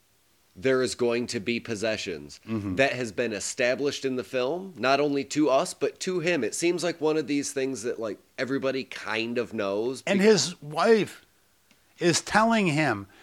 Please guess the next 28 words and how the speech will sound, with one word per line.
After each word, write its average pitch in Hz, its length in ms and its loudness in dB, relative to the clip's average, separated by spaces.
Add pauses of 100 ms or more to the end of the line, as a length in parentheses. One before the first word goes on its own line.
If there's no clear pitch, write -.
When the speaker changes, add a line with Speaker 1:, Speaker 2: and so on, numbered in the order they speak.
(140)
Speaker 2:
"Fucking 143 800 4
don't 165 360 6 (420)
do 190 240 6
it. 107 380 -2
Don't 131 360 6 (140)
shoot - 520 0 (200)
that 113 720 -2
goat. 104 400 0
Don't. 123 460 4 (300)
Don't." 135 500 4 (1000)
And 127 100 0
the 123 40 4
goat 165 300 6
walks 120 440 4
right 90 400 -2
up 110 240 -4
to 92 140 -8
it. 82 160 -14 (480)
Speaker 1:
Yeah, 202 220 4
it, 202 200 8
it 196 160 6
does 202 200 4
the 175 140 -8
thing 180 340 2
where, 156 380 2 (480)
you 165 120 0
know, 147 160 0
the 127 520 0